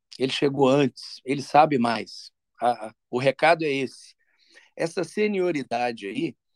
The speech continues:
eu vou traçar um paralelo com a senioridade que existe dentro das Forças Armadas e com a pergunta do Marcel Van Hatten. Será que dá pra confiar nas Forças Armadas?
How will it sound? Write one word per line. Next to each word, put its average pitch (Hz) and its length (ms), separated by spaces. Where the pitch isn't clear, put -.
eu 127 100
vou 151 140
traçar 160 400
um 127 80
paralelo 120 800
com 175 100
a 170 60
senioridade 180 800
que - 100
existe 147 440
dentro 143 200
das 160 160
Forças 143 380
Armadas 143 800
e 160 60
com - 120
a 175 60
pergunta 190 600
do 190 100
Marcel 165 440
Van 185 140
Hatten. 151 540
Será 165 680
que - 120
dá 143 240
pra 156 160
confiar 143 560
nas 123 200
Forças 127 400
Armadas? 104 840